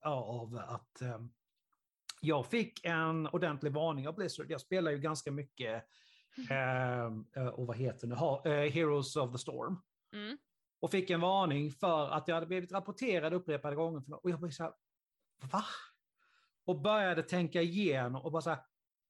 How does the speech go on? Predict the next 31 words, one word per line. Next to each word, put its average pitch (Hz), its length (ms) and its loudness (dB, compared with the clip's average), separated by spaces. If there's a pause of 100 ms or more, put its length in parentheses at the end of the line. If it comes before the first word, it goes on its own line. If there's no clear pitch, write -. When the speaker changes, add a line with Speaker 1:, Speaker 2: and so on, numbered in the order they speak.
(280)
Speaker 1:
"Åh 156 220 -2
herregud." 127 800 -4
Alltså 156 220 2
jag 123 280 4
har 190 280 4
ju 156 200 4
verkligen 156 400 0
skrivit, 143 580 -2
alltså 147 180 -4
den 151 80 0
här 165 120 2
grejen 151 220 2
när 143 100 2
man 143 180 0
tycker 151 280 0
att 131 140 -2
folk 135 260 -2
gör 143 220 4
något 127 220 -4
riktigt. 151 280 -4
Det 196 60 0
kan 139 180 -2
ju 208 160 0
vara 269 340 2
jättekorkade 143 1600 -4
grejer 143 320 2
de 127 160 0
gör, 202 440 0
absolut. 220 380 -2
Speaker 2:
Ja, 277 160 4
ja. 311 280 2